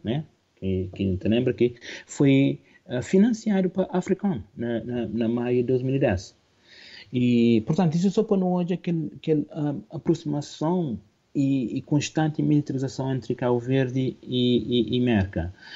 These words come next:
E um outro, um flapão termina, mas tem que mencionar um último coisa, realmente é o último.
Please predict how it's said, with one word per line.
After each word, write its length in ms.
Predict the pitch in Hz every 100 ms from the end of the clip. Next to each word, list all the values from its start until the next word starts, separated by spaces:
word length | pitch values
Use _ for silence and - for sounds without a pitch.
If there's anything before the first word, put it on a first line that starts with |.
| - - 113
E 260 | 113 117 -
um 240 | 143 147
outro, 680 | 170 160 - 147 139 120 - -
um 120 | 123
flapão 300 | 107 123 - 127
termina, 400 | 135 131 135 135
mas 220 | 113 107 117 113
tem 140 | 113 131
que 140 | 127 120 - -
mencionar 600 | 117 123 113 123 113 107
um 280 | 127 113 107
último 320 | 156 147 131
coisa, 280 | 117 104 98
realmente 400 | 117 120 123 107
é 40 |
o 40 | 98
último. 300 | 90 85